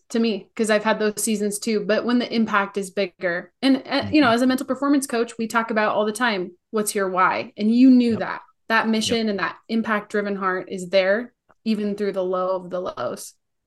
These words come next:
Speaker 2: Yep.
Speaker 1: Thank you for sharing that.
Speaker 2: Yeah.
Speaker 1: Very powerful.
Speaker 2: Good question. Good question.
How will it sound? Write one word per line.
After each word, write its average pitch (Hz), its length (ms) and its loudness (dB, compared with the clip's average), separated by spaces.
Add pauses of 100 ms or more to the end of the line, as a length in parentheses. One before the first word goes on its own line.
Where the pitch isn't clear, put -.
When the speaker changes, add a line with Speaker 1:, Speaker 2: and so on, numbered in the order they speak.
(160)
Speaker 2:
Yep. 95 160 -12 (260)
Speaker 1:
Thank 220 160 -4
you 185 320 -2
for 214 120 -6
sharing 202 280 -2
that. 196 220 -6
Speaker 2:
Yeah. 117 180 -10 (840)
Speaker 1:
Very 214 140 -2
powerful. 196 320 -4
Speaker 2:
Good 202 80 -6
question. - 300 -12 (120)
Good - 140 -10
question. - 340 -18